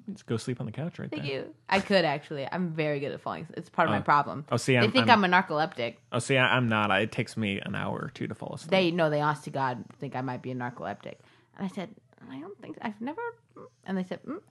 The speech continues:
Speaker 2: But I've also had, like, weird obsession with making jokes about narcolepsy for a long time. So, hey, could be my body telling me I am a narcoleptic. I also met another, I met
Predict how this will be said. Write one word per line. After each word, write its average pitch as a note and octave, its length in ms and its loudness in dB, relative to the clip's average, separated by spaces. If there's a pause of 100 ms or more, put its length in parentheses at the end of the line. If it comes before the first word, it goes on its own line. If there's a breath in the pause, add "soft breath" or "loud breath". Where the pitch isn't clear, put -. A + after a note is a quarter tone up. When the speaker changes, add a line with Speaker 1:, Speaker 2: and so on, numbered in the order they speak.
(320 soft breath)
Speaker 2:
But A3 160 8
I've A3 100 6
also A#3+ 200 4
had, C4+ 180 0
like, G#3+ 160 0
weird F3+ 360 -4
obsession G3 280 -6
with F3 100 -6
making E3 280 -4
jokes E3 220 -4
about D#3 180 -4
narcolepsy D3 580 -6
for D3 120 -10
a - 20 -8
long D3 260 -6
time. E3+ 340 -6
So, A2 260 -4
hey, D#3+ 300 -8 (180)
could F3+ 120 -8
be G3 80 -4
my G3 140 -2
body F3 220 -2
telling F3+ 200 -6
me F3 80 -4
I E3 60 -6
am F#3 160 -4
a F3 60 -8
narcoleptic. - 540 -16 (460 soft breath)
I D3+ 60 4
also A#3 220 4
met F#3 320 2
another, F3+ 320 0
I F3+ 140 0
met A3+ 380 2